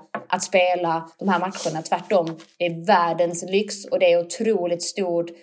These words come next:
att få möta sig mot andra topplag i världen. Så att jag kan inte riktigt se hur det ska vara svårmotiverat, men, men, eh, man får utgå från att varje individ får hantera sitt. Men det finns ju ett par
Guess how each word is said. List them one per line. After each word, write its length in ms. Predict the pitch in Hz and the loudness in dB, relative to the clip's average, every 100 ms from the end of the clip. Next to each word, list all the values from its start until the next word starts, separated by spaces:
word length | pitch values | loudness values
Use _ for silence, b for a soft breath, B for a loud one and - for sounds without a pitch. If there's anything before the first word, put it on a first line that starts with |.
| B _ _ | B _ _
att 160 | 180 180 | -2 0
få 100 | 180 | -2
möta 520 | 190 185 180 - 170 | 0 -2 -2 -4 -2
sig 320 | 170 170 170 | 0 0 0
mot 300 | 190 175 170 170 - _ _ - | -2 -2 -4 -8 -18 _ _ 0
andra 300 | 185 170 165 | 0 0 -2
topplag 560 | 170 196 196 170 165 165 | -2 -4 -2 0 0 -2
i 160 | 170 | -2
världen. 440 | 165 175 165 165 175 | 2 0 0 -2 0
Så 120 | 180 | 0
att 140 | 175 B B B B _ - | -2 B B B B _ -14
jag 360 | - 190 190 185 | -6 2 2 4
kan 160 | 202 | -2
inte 140 | 196 190 | -2 -4
riktigt 260 | 196 180 | -4 0
se 160 | - 170 | 4 4
hur 80 | 170 | 4
det 60 | |
ska 120 | 170 | -2
vara 60 | 165 | -6
svårmotiverat, 920 | 170 190 180 165 160 156 156 170 175 | 0 2 2 0 -4 -2 0 0 -2
men, 300 | 180 170 160 - | -4 -4 -4 -8
men, 320 | 180 175 170 | -8 -6 -4
eh, 440 | 165 165 160 160 170 | -4 -6 -6 -4 -2
man 120 | 190 | 0
får 140 | 196 | 2
utgå 440 | 190 180 196 196 175 | 2 2 0 -2 -2
från 180 | 180 | -2
att 140 | 175 175 | -2 0
varje 380 | 175 170 165 165 | 0 2 0 -2
individ 600 | 180 175 170 165 160 - | -4 -4 -2 -4 -4 -6
får 80 | 170 | -6
hantera 340 | 170 170 160 | -6 -4 -4
sitt. 340 | - 175 - | -4 -6 -8
Men 140 | 175 185 | -6 -2
det 60 | |
finns 220 | 202 254 254 | 0 0 0
ju 40 | |
ett 100 | 254 | 2
par 460 | 262 226 208 196 | 4 4 2 -4